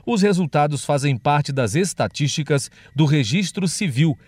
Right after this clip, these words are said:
relativas a dois mil e vinte, divulgados pelo I B G E. Manuel Viana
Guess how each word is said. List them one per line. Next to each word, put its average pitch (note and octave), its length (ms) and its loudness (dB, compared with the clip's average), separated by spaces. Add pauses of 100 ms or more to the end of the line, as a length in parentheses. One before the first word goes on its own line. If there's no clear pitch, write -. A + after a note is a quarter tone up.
(120)
relativas C#3+ 600 0
a D3 60 2
dois D#3 260 0
mil D3 180 0
e B2+ 60 0
vinte, C3 380 -2
divulgados D#3 580 -2
pelo D3+ 220 -2
I C3+ 40 -2
B C3 160 0
G A2+ 200 -2
E. F#2 180 -2 (480)
Manuel F3+ 400 4
Viana C#3+ 460 2